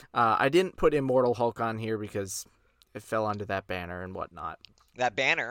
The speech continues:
Speaker 1: That, pun not intended. The Fantastic Four.
Speaker 2: Sure. Uh,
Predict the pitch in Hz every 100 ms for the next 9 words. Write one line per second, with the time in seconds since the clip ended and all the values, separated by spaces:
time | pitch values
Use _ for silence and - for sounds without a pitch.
0 | - 107 107 117 120 117 117 113 113 127
1 | 139 135 131 127 123 120 117 113 104 104
2 | 101 - - 117 107 107 - 104 98 92
3 | 85 - _ _ _ _ - 110 127 120
4 | - 175 - 220 - - 117 90 - 220
5 | - _ - - 214 277 339 - 160 151